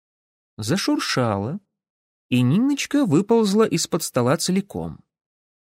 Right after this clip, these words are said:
Митя поморщился, но вовсе не потому, что на ее подол налипли клочья паутины,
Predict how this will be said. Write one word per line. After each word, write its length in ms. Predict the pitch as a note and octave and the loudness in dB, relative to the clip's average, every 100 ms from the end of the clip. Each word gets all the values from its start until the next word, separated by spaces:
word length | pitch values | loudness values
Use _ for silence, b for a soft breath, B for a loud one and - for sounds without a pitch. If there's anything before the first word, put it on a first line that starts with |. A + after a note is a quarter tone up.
| _ _ | _ _
Митя 480 | A2 C#3+ C#3 B2+ A#2 | -2 -2 0 0 0
поморщился, 920 | A2+ B2 F3+ F3 - G2 - F3 E3 - _ _ - | 0 0 0 0 -4 -6 -6 -8 -12 -18 _ _ -4
но 220 | A#2+ A#2+ | 0 2
вовсе 300 | A#2+ A2+ A#2 | 0 0 -2
не 120 | A2 | -2
потому, 340 | A2 A2+ F3 A3+ | -2 -2 0 0
что 160 | - | 0
на 80 | A#2 | 0
ее 260 | A2 A2+ A2 | 2 2 2
подол 360 | A2+ A2 C3 | 2 2 2
налипли 460 | A2+ A2+ B2+ A#2 A#2 | 2 2 0 0 -4
клочья 380 | A#2+ A#2 - G2+ | 0 -2 -2 -2
паутины, 680 | C3 D3+ - B3 D3 G2+ | -2 -2 -2 0 2 0